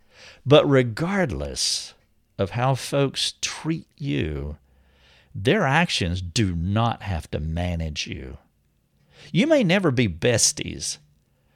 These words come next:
And, and there will be some relationships that will never reconcile. It is a reality in our sad, fallen world. But you can have the love of Christ in your heart toward them. And you can measure that love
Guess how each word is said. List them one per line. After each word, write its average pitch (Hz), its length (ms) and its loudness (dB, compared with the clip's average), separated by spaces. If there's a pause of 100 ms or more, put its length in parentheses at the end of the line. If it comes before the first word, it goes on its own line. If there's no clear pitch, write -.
(300)
And, 170 300 8
and 160 120 6
there 208 80 6
will 240 120 6
be 220 160 4
some 208 380 4
relationships 160 840 4
that 147 140 6
will 175 180 8
never 226 480 4
reconcile. 98 800 -2
It 151 160 2
is 165 180 2
a 170 220 2
reality 139 800 2
in 87 140 -2
our 90 120 0
sad, 107 360 0
fallen 123 420 -2
world. 135 600 -6 (800)
But 117 240 6
you 123 400 0
can 147 540 -2
have 113 380 2
the 92 120 0
love 107 380 0
of 151 200 -4
Christ 90 520 -2
in 98 180 -2
your 110 180 -4
heart 98 440 -4
toward 90 360 -4
them. 67 500 -8 (1200)
And 113 160 4
you 110 100 4
can 98 240 -4
measure 127 340 0
that 71 320 -8
love 73 440 -4